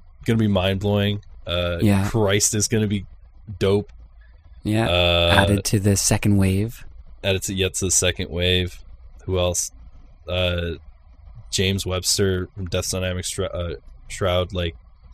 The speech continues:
Speaker 1: all the, all those guys. I'm insanely excited to see all those guys.
Speaker 2: Mm-hmm.
Speaker 1: Like, everything's
Speaker 2: Who
Speaker 1: just gonna be
Speaker 2: aren't you
Speaker 1: super sick.
Speaker 2: excited <laughs> for? You know?
Speaker 1: Exactly. Like,
Speaker 2: All
Speaker 1: everyone
Speaker 2: of us.
Speaker 1: on that bill, I know, and I, I love them, and, like, I've interacted with them pretty much, like, pretty much everybody.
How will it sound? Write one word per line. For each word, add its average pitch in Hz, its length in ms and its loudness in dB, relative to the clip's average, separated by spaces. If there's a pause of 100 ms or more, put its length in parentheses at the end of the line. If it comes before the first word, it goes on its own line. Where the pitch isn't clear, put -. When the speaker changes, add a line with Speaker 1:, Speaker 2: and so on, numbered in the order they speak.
(1080)
Speaker 1:
all 110 200 6
the, 113 80 2
all 107 240 6
those 98 200 2
guys. 90 280 2
I'm 92 180 -4 (380)
insanely 101 440 2
excited 92 360 0
to 92 80 -2
see 95 160 2
all 90 100 2
those 87 200 -2
guys. 90 340 -2 (680)
Speaker 2:
Mm-hmm. 110 440 4
Speaker 1:
Like, 87 300 -4
everything's 117 380 4
Speaker 2:
Who 214 60 6
Speaker 1:
just 208 100 6
gonna 107 120 6
be 120 40 10
Speaker 2:
aren't 135 120 6
you 98 140 4
Speaker 1:
super 101 120 6
sick. - 20 0
Speaker 2:
excited 98 340 2
<laughs> - 100 2
for? - 300 4 (120)
You 123 100 2
know? 135 60 8
Speaker 1:
Exactly. 123 520 6
Like, 117 340 4
Speaker 2:
All 127 80 8
Speaker 1:
everyone 175 380 8
Speaker 2:
of - 60 0
us. 139 60 4
Speaker 1:
on 151 140 6
that 143 340 4
bill, 147 420 4 (280)
I 110 160 4
know, 110 460 4 (280)
and 101 140 -2
I, 95 220 0
I 95 120 -2
love 104 320 2
them, 110 340 0
and, 101 120 -4
like, 92 120 0
I've 95 100 -2
interacted 101 600 0
with 95 120 -6
them 98 160 -2
pretty 95 180 -2
much, 95 240 -2
like, - 140 -6
pretty 117 180 0
much 104 220 -2
everybody. 95 600 0